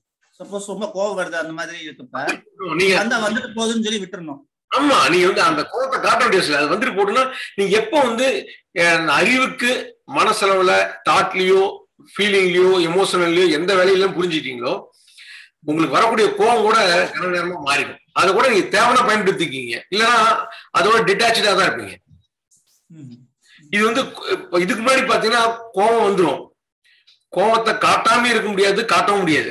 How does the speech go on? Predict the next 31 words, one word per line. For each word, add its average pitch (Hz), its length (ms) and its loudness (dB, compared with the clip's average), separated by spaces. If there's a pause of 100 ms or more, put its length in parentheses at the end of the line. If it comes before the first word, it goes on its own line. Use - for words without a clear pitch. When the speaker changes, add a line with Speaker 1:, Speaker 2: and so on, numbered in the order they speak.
Speaker 2:
காட்டினா - 320 2 (120)
இன்னும் 202 260 2
வேலை 190 160 4
போயிடும் 156 320 2
கன்ஃபார்ம்டா. 147 440 2 (800)
Speaker 1:
ஆமா. 135 120 -10
Speaker 2:
அப்ப 180 200 0
என்னன்னா 214 300 2 (500)
நீங்க 214 180 4
அதை 202 140 4
அடக்குறீங்க. 262 480 4 (200)
கோபத்தை 220 380 4
அடக்கிறதுக்கும் 226 720 2 (580)
கோபத்துல 214 360 6
இருந்து 220 180 2
விடுபட்டு 254 320 2
இருக்கிறதுக்கும் 175 400 0
நிறைய 156 160 2
வித்தியாசம் 139 380 -2
இருக்கு. - 160 -14 (800)
Speaker 1:
ம். 135 200 -20 (640)
Speaker 2:
புரியாதப்ப 254 500 4
நம்ம 220 220 4
அடக்கிறதுக்கு 190 380 2
முயற்சி 165 180 2
பண்ணுவோம், 127 380 -6 (540)
ஆனா 196 240 6
பாத்தீங்கன்னா 196 500 2
ஏதோ 180 140 6
ஒரு 226 100 6
வகையில 196 180 4